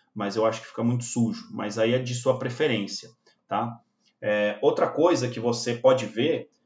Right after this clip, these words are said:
é, quando você começar a habilitar, é, os ativos, tem diversos ativos, né? Euro dólar, libra dólar, dólar australiano, dólar americano, é, aqui os índices, Dow Jones trinta, Nasdaq,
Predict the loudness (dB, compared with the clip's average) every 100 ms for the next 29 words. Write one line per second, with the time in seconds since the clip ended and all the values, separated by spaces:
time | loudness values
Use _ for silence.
0 | _ -2 4 4 4 2 -2 -6 -8 0
1 | 2 2 0 -4 -4 2 2 4 2 2
2 | -2 -2 0 0 0 -8 _ _ _ -10
3 | -8 -8 -10 -8 -6 -4 -4 -4 -6 -14
4 | -16 -8 -6 -4 -6 -2 4 4 4 -8
5 | -10 -4 -2 -2 -4 -4 -2 -2 -4 0
6 | 2 2 -2 -6 -8 -10 -2 2 2 0
7 | -8 -12 -10 -10 -10 -16 -18 -18 -18 -16
8 | -14 -14 -18 _ -6 -4 -4 -6 -14 _
9 | _ _ -14 -14 -6 -6 -4 2 2 0
10 | -10 -14 -10 -6 -6 -6 -6 -8 -12 -10
11 | -8 -8 -12 -10 -8 -6 -6 -8 -16